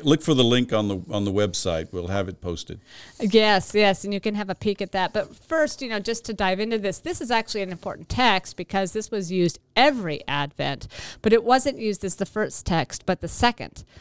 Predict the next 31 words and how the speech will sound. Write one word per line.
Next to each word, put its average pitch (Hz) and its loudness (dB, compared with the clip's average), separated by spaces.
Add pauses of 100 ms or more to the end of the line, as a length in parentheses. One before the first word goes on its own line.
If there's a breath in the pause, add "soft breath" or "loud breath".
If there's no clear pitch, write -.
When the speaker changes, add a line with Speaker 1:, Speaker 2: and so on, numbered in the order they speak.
(160 soft breath)
Speaker 2:
But 220 0
the 208 0
lectionary 233 0
is 180 -2
not 208 0
a 247 -4
three-year 165 2
lectionary. 175 2
It's 226 2
a 277 4
one-year 285 4
lectionary. 156 -4 (400 loud breath)
And 220 0
so 214 4 (560)
people 262 6
were 240 8
well 220 6
familiar. 233 2
And 233 0
I 240 4
think - -6
it's 330 -2
important 240 -2
to 214 0
note 214 4
that, 202 4 (540 loud breath)
again, 196 4
in 190 -2
true 233 0
form, 208 4
it, 214 2